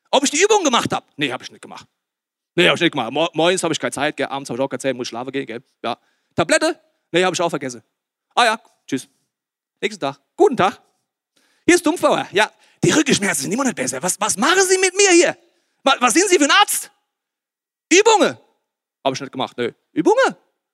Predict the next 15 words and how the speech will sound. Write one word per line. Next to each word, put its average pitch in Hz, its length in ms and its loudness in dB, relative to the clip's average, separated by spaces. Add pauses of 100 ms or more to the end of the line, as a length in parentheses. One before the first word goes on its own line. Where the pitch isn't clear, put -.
(180)
Welche - 200 -2
Übungen? 269 360 2
Ah, 262 160 2
haben 254 120 -8
Sie 220 60 -10
mir 220 80 -4
erklärt. 190 340 -4
Ja, 175 120 -4
warten 202 140 -2
Sie 170 60 -8
mal, 143 100 -10
wie 170 60 -8
gehen 262 140 -6
die 320 60 -2
nochmal? 370 220 -2